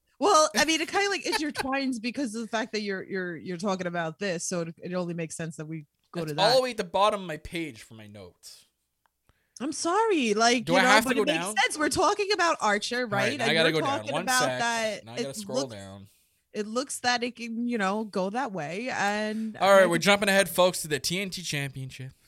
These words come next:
Speaker 2: 'Cause I can scroll down here.
Speaker 1: <laughs> Yo, can we talk about how cool that these two main evented?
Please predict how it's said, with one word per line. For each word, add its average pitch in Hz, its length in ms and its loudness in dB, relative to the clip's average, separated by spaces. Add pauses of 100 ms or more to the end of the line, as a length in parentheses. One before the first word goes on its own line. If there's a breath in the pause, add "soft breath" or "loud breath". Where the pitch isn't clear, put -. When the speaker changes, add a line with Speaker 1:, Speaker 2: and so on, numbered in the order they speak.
Speaker 2:
'Cause - 140 -10
I - 40 2
can - 120 4
scroll 143 340 -2
down 131 300 0
here. 113 280 -12
Speaker 1:
<laughs> - 1040 -4
Yo, 262 160 0
can 320 140 -6
we 403 80 0
talk 427 180 0
about 330 220 2
how 262 160 0 (160)
cool 240 300 -6 (280 loud breath)
that 214 140 -6
these 233 240 -2
two 254 160 -2
main 214 200 2
evented? 196 520 -4